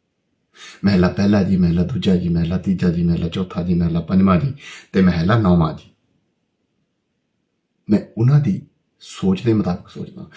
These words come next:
ਮੈਂ ਕਦੀ ਵੀ ਏਦਾਂ ਨਹੀਂ ਸੋਚਦਾ ਕਿ ਕੌਣ ਚੰਗਾ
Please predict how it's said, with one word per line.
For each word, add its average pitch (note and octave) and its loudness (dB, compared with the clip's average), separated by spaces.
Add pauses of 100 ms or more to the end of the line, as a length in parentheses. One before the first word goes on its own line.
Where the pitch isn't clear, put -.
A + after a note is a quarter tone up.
(280)
ਮੈਂ B2 4
ਕਦੀ C3+ 4
ਵੀ D#3+ 4
ਏਦਾਂ G#2+ 2
ਨਹੀਂ G2 2
ਸੋਚਦਾ F2+ -2 (1040)
ਕਿ F#3+ -8
ਕੌਣ F3+ 0
ਚੰਗਾ F3 -6